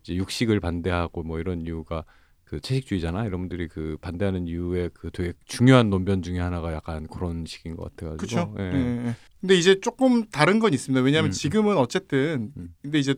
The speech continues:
Speaker 2: 또, 또 그러니까 깊이 생각해 보면 조금 또 말이 안 되는 건 아닌데
Speaker 1: 예, 예.
Speaker 2: 단순히 생각하면 지금은 음식이 부족해서 사람들이 굶지는 않거든요.
Speaker 1: 그렇죠. 예, 예.
Speaker 2: 그래서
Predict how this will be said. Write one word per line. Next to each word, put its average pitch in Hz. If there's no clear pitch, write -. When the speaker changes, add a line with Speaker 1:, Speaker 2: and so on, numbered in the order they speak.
Speaker 2:
또, 160
또 185
그러니까 123
깊이 175
생각해 202
보면 175
조금 -
또 180
말이 139
안 131
되는 165
건 185
아닌데 123
Speaker 1:
예, 113
예. 90
Speaker 2:
단순히 208
생각하면 226
지금은 165
음식이 156
부족해서 156
사람들이 175
굶지는 156
않거든요. 113
Speaker 1:
그렇죠. 120
예, 98
예. 90
Speaker 2:
그래서 165